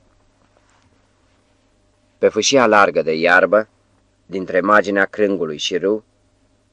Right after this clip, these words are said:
venea spre noi un om în vârstă, cu fez pe cap, mânând din urmă cu o dârjeală lungă, doi bivoli nămoloși, voinici,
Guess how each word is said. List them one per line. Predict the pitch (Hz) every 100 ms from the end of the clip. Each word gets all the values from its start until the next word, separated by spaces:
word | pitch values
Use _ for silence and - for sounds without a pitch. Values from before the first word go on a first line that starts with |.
| _
venea | 87 110 127
spre | - 101
noi | 92 90 92 98 - _
un | 92 104
om | 101 92
în | 85
vârstă, | 80 90 90 - 101 - _ _ _
cu | - 101
fez | - 95
pe | - 71
cap, | - 82 - _ _ _ _ _
mânând | 98 110 110 87
din | 85
urmă | 87 87 90 90
cu | -
o | 82 80
dârjeală | 78 95 90 92 87 78
lungă, | 76 85 87 87 87 _ _ _ _ _
doi | 85 120 104
bivoli | 85 90 82 82 80
nămoloși, | - 98 92 80 82 87 - - -
voinici, | 87 92 90 80 90 -